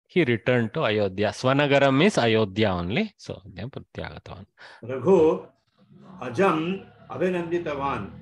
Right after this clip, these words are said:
Speaker 1: Raghu congratulated Aja, Abhinandana. So, congratulations. So,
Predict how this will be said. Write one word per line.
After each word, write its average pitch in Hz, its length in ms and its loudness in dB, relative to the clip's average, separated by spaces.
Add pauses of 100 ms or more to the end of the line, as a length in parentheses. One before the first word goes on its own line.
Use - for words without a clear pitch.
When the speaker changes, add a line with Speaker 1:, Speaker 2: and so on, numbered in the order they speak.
(420)
Speaker 1:
Raghu 147 560 2 (200)
congratulated 135 1160 4
Aja, 110 300 0 (120)
Abhinandana. 117 720 4 (160)
So, - 360 -8
congratulations. 110 720 0 (260)
So, - 280 -2